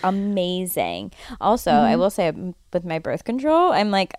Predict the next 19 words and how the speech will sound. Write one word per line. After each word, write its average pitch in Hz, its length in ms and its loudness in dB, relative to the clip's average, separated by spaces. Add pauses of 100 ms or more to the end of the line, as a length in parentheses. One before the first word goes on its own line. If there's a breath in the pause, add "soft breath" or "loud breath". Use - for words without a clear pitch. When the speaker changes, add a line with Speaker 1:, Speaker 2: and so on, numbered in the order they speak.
Speaker 1:
<laughs> - 540 -8
"You 233 180 0
can't 294 240 6
tell 359 160 6
me 415 240 0
anything 208 440 2
this 277 140 4
summer 302 300 4
'cause 294 200 8
Speaker 2:
Hello. 415 220 2
Speaker 1:
I'm 220 240 8
about 294 280 6
to 349 60 -6
be 320 120 -2
a 320 80 6
Speaker 2:
<laughs> - 400 -6
Speaker 1:
full 208 320 4
B 180 240 -6
cup." - 440 -6